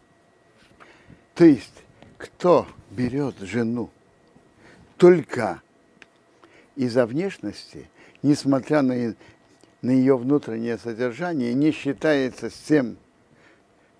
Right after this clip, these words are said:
что она, э, не от-, сама себя не, она не еврейка, то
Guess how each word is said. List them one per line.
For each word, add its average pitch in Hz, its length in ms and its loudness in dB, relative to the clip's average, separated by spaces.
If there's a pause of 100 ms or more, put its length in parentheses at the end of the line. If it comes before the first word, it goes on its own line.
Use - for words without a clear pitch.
что 113 240 -4
она, 117 960 -8 (520)
э, 95 600 -18 (2500)
не 127 260 4
от-, 156 180 6 (760)
сама 139 420 0
себя 131 400 -4
не, 127 320 -2
она 113 240 -6
не 127 260 0
еврейка, 120 600 -6 (100)
то 117 640 -12